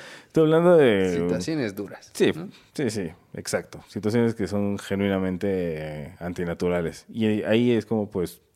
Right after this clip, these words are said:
Speaker 2: Pues, digo,
Speaker 1: Pues
Speaker 2: sin
Speaker 1: no, no
Speaker 2: entrar,
Speaker 1: respetas y no amas.
Speaker 2: sin entrar en muchos detalles, uno de los temas muy recurrentes como los abusos, no solo vio-, eh, de violencia físico, sino también sexuales,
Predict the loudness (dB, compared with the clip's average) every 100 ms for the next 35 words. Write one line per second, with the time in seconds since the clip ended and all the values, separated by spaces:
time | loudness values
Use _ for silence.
0 | -20 -20 _ _ -10 -8 -4 0 -2 -2
1 | 0 0 4 6 6 4 2 0 0 2
2 | 0 2 2 4 2 -2 -2 -2 -2 -2
3 | -4 -4 -4 -4 -4 -2 -4 -6 -12 -10
4 | -6 -8 -10 -10 -10 -10 -14 -18 _ _
5 | -8 -4 -2 -4 -6 -6 -6 -6 -12 -12
6 | -12 -10 -10 -8 -8 -4 -2 -2 -4 -8
7 | -12 _ _ _ _ _ -10 -8 -6 -4
8 | -2 -2 -2 -4 -10 _ _ -10 -4 -4
9 | -4 -8 -6 -6 -6 -4 -6 -6 -4 -4
10 | -6 -10 -12 -12 -10 -12 -10 -10 -8 -8
11 | -10 -4 -2 -2 -6